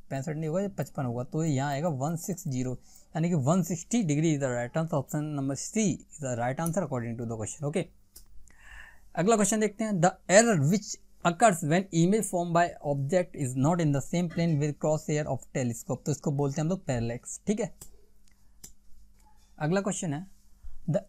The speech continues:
error in the horizontal circle reading due to the line of collimination not being perpendicular to the tune union axis is eliminated by, तो हम लोग क्या करते हैं, both face reading लेते हैं, लेफ्ट भी लेंगे, राइट भी लेंगे, ठीक है। तो taking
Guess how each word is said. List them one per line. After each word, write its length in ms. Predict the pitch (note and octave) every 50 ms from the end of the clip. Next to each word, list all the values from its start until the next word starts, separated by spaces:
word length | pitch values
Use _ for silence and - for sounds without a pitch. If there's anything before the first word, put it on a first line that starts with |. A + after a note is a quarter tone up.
| - E3 E3+
error 180 | F3 G3 G#3+ A3+ - D#3+
in 80 | D3+ D3+ D3
the 80 | D3 D3+ C3
horizontal 500 | B2 C#3 C#3+ D3 D3 D#3+ D#3+ D#3 F#3+ F#3 D#3+ -
circle 340 | D#3 C3 B2+ C3+ B2+ B2+ A#2+ A#2
reading 340 | C3+ F3 D#3 B2+ B2+ D3+ - - - - - - _ -
due 260 | D3+ C3 F#3 A3+ F#3+
to 80 | G#3+ F3+ D3
the 160 | D3+ D3+ D#3+ D3+ C#3 C#3+
line 220 | D3+ E3+ G3 F#3+
of 60 | F3+ - -
collimination 580 | F3 E3+ E3 E3+ E3+ E3 D#3+ E3+ E3 - F3+ D#3 D#3+
not 180 | G3+ A3 F#3 E3+
being 180 | E3 D#3+ E3 E3+ D#3+ - - - - - - -
perpendicular 720 | - F3+ E3+ E3 - - F#3 F#3+ F#3+ G3 F#3 G3+ G#3 G#3+ G#3 G3+
to 160 | G#3 G#3 E3
the 80 | F3+ E3+ D#3 -
tune 200 | F3+ F3 F3 F3+ F3
union 360 | F3+ F3+ F#3 F#3+ G3 G3 F#3+ - - - D#3+
axis 340 | C#3 - - - F3+ D#3+ F#3
is 80 | E3+ E3 D#3 D3 C#3
eliminated 440 | C3+ C#3 C3+ C3+ C3+ C3+ C3+ B2 A#2
by, 100 | A#2+ A#2
तो 140 | A#2+ - G3
हम 100 | F#3+ G3+
लोग 120 | G#3 G3+ -
क्या 140 | G#3 G3+
करते 260 | F#3+ F#3 E3 D#3+ - G3+
हैं, 140 | D#3 B2+ B2+
both 300 | E3 G3+ G#3+ G3 - -
face 160 | F#3+ E3 - D#3+
reading 260 | C#3+ C#3 D3+ D3+ D3 C3+
लेते 200 | B2+ B2 - C#3+
हैं, 100 | B2+ B2 - - - - - -
लेफ्ट 380 | C#3 C3 C#3+ E3 F3+ F3+ - G#3+
भी 180 | G#3 G#3+ G#3+ G#3
लेंगे, 200 | G#3 G#3+ A3+ A#3
राइट 280 | G3 D3 C3+ C3+ C#3
भी 120 | C#3 C#3 C3+
लेंगे, 280 | C3+ C3 B2 B2+ C3 C#3 - - -
ठीक 100 | G#3 F#3
है। 80 | E3 C3+ - - - - _ -
तो 80 | G3+ F3+ E3 - -
taking 320 | G3 F#3+ G3 A#3+ A#3 G#3+